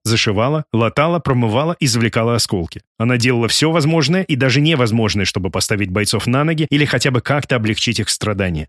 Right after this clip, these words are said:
Она дважды пересекалась с вернувшимся Егором Ильичём, но ей уже было не до разговоров. После завершения смены Вера увидела начальника полевого госпиталя, сидящего немного в сторонке от брезентовой палатки, где проходили операции,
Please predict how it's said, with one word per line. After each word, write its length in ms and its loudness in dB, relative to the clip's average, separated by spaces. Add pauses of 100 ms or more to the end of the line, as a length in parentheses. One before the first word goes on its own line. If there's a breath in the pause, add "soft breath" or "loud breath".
Она 220 2
дважды 360 2
пересекалась 520 0
с 100 -2
вернувшимся 580 0
Егором 340 0
Ильичём, 600 0
но 60 4
ей 320 0
уже 240 0
было 180 0
не 220 2
до 120 2
разговоров. 520 -2 (340)
После 220 2
завершения 580 2
смены 460 2
Вера 260 2
увидела 560 2
начальника 500 0
полевого 500 0
госпиталя, 500 0
сидящего 420 0
немного 380 0
в 40 2
сторонке 440 2
от 80 -2
брезентовой 500 0
палатки, 460 -2
где 180 0
проходили 400 0
операции, 540 -2